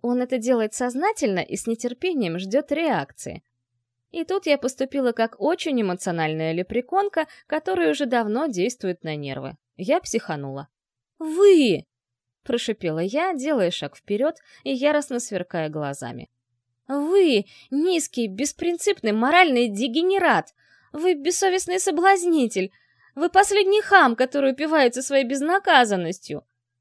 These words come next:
С каждой фразой я всё повышала голос и последнюю почти что выкрикнула. Дедушка-гном был бы мной очень недоволен.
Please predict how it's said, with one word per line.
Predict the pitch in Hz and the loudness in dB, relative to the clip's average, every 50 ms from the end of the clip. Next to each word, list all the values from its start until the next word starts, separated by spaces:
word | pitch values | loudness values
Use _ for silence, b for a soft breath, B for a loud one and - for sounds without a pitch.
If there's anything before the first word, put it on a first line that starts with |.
| _ _ _ _ _ | _ _ _ _ _
С | _ - - | _ -18 -6
каждой | - 202 185 180 175 180 | -4 -4 -4 -2 -4 -4
фразой | 190 - - 247 285 349 359 320 320 294 | -4 -2 0 2 2 2 2 0 -2 0
я | 285 294 | 0 0
всё | 294 - - 285 | 0 -2 -6 -6
повышала | - 277 262 262 269 262 277 269 254 247 247 | -6 -4 -4 -2 -4 -2 -2 -2 0 0 -2
голос | 226 220 285 330 339 349 339 - b b b | -2 -2 -2 -2 -2 -4 -6 -8 b b b
и | - 277 | -14 -6
последнюю | - 269 269 269 - 262 247 262 262 262 254 254 | -4 -2 -4 -2 -4 -2 -2 -2 -2 -2 -6 -4
почти | - 208 220 - - - 170 | -4 -4 -4 -4 -8 -8 -8
что | 170 - - 180 175 | -8 -6 -6 -6 -6
выкрикнула. | 160 156 143 - - 143 135 - - 147 139 139 156 - _ _ _ _ _ _ _ _ _ _ | -4 -6 -8 -6 -8 -12 -12 -10 -12 -12 -10 -10 -12 -14 _ _ _ _ _ _ _ _ _ _
Дедушка-гном | - 233 208 214 196 175 180 - - - 196 190 190 196 220 269 339 370 339 | -10 -6 -2 -2 -2 -2 -2 -6 -6 -8 -6 -4 -2 -2 0 0 0 -2 -2
был | 302 330 330 302 | -2 -2 -2 -2
бы | 269 311 302 | -2 -2 -2
мной | 302 302 302 302 294 | -2 -2 -4 -4 -6
очень | - - 165 214 - - 294 277 262 | -6 -6 -8 -8 -6 -6 -6 -4 -4
недоволен. | 262 254 220 214 185 170 139 139 135 135 139 - | -4 -2 -2 -4 -6 -4 -6 -6 -8 -8 -8 -12